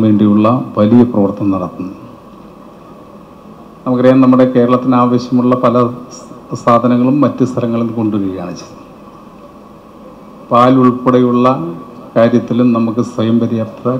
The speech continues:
കൈവരിക്കാൻ വേണ്ടി കഴിഞ്ഞിരുന്നില്ല. എന്നാൽ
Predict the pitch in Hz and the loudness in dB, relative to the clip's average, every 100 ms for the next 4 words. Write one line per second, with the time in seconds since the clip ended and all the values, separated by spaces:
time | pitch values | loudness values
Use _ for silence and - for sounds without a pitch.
0 | - 107 104 104 107 104 101 101 113 - | -4 -2 0 -2 -2 -4 -4 -2 -4 -6
1 | - - - - 117 110 110 98 - - | -16 -20 -20 -8 0 2 4 2 -2 -8
2 | - - - - - - - - - - | -12 -18 -20 -20 -20 -20 -20 -20 -20 -20
3 | - - - - - - - 127 135 | -20 -20 -20 -20 -20 -16 -4 0 2